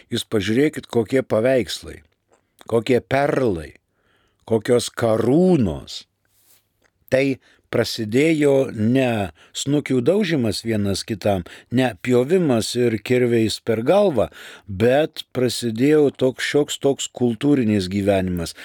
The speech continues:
ir po trupučiuką spindėjo. Dabar toliau vyksta. Toliau vyksta pasaulio šventė. Dabar ką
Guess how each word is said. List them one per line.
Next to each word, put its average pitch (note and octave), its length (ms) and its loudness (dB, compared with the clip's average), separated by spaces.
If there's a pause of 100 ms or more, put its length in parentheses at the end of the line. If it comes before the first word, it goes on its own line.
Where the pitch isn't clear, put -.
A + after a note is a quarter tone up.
(220)
ir A#2+ 280 -2
po G#2+ 220 -4
trupučiuką G#2+ 800 -2
spindėjo. G#2+ 1080 -2 (580)
Dabar B2 680 0 (1500)
toliau G#2+ 560 2 (280)
vyksta. F#2 760 -6 (1700)
Toliau B3+ 300 2
vyksta E3+ 640 -2 (520)
pasaulio C3+ 720 0 (200)
šventė. G2 1000 -4 (560)
Dabar B2+ 380 0 (360)
ką C3+ 180 0